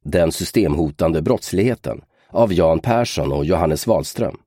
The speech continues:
Uppläst av mig, Håkan Gylander. Klansamhället är kollektivistiskt och individen är underordnad familjen.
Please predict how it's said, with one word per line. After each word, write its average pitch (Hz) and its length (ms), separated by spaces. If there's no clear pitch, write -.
Uppläst 82 500
av 87 160
mig, 98 420
Håkan 69 440
Gylander. 80 480
Klansamhället 92 1160
är 71 120
kollektivistiskt - 1300
och 76 120
individen 87 640
är 67 140
underordnad 76 680
familjen. 85 500